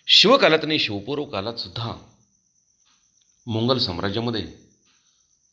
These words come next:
सुरत शहराला फार मोठी प्रतिष्ठा होती. मोंगल साम्राज्याचे सारे वैभव सुरतेत एकवटलेले होते.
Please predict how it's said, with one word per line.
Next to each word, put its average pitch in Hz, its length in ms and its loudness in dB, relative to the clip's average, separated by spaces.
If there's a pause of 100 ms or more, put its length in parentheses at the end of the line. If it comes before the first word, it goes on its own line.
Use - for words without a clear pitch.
(160)
सुरत 147 480 0
शहराला 101 440 0
फार 123 460 -6
मोठी 98 220 -10
प्रतिष्ठा 101 540 -10
होती. 85 460 -16 (1600)
मोंगल 117 360 0
साम्राज्याचे 98 720 -4
सारे 123 500 0
वैभव 92 380 -4 (1080)
सुरतेत 113 680 0
एकवटलेले 95 540 -6
होते. 82 420 -14